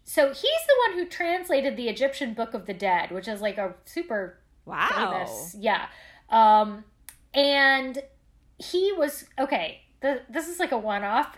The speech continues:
Speaker 1: and it's not explained any further, <laughs> but I love it. He's quoted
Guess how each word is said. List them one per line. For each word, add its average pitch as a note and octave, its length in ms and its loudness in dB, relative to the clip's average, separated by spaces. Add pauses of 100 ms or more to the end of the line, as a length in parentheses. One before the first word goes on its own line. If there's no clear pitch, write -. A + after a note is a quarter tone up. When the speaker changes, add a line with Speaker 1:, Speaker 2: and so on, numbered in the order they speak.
Speaker 1:
and G3+ 240 -6
it's G3+ 320 -12
not G#3 180 2
explained C#4+ 480 -4
any G4 180 -2
further, G#4+ 500 0
<laughs> - 120 -14
but B3+ 140 6
I A#3 180 -4 (360)
love F3+ 220 -2 (180)
it. - 100 -8 (880)
He's F#4 300 -4
quoted A4+ 460 2